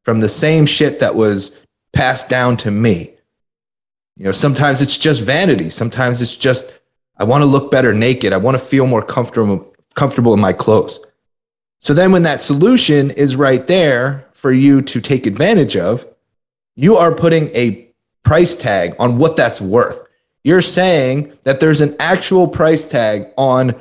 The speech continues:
setting a better example for your kids, on your confidence, on your self-esteem, on the solution to your problems. You're saying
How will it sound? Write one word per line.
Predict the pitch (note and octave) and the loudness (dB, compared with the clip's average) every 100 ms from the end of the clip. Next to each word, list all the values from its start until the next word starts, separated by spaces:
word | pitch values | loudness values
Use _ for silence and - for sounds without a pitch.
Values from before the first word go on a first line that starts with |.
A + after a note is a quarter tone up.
| _ | _
setting | - - E3 E3 | -10 0 2 2
a | D#3 | 2
better | C3+ C#3 C3 | 2 0 0
example | A#2+ A#2 B2 A#2+ | -2 -2 -2 -2
for | A2+ A2 | -4 -2
your | G#2+ | -2
kids, | G2 G#2+ E2+ - | -2 -2 -2 -2
on | B2+ C#3 C3+ | 0 2 4
your | D#3+ F3+ | 4 4
confidence, | E3 - C#3 C3+ G#2+ F2+ - - _ _ _ - | 2 0 -2 -2 -4 -8 -12 -20 _ _ _ -4
on | C#3 C#3 | 0 4
your | D3 E3+ | 4 4
self-esteem, | E3+ E3 D3 A#2+ - - C#3+ F#2 - _ _ _ _ _ _ _ _ | 2 0 2 0 -2 0 0 0 -6 _ _ _ _ _ _ _ _
on | B2 C#3+ | -2 2
the | C#3+ | 0
solution | C#3+ D3+ D#3 F3 E3+ D#3 | 2 2 4 4 2 0
to | D3 | 0
your | D3 | 0
problems. | C#3 C3+ A2+ A2+ | 0 0 0 -4
You're | G#2+ A#2 | -4 -4
saying | - D#3 D3 A#2+ A2 | -2 0 2 0 -2